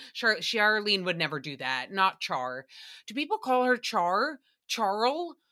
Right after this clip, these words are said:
Hey, Charl. Someone's like, "Hey, Cheryl." She snarls back, "It's Charl.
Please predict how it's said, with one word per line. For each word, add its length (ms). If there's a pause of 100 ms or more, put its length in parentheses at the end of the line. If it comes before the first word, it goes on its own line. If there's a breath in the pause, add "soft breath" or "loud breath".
(160)
Hey, 140
Charl. 680 (440 soft breath)
Someone's 360
like, 220
"Hey, 220
Cheryl." 600
She 160
snarls 640
back, 360
"It's 160
Charl. 880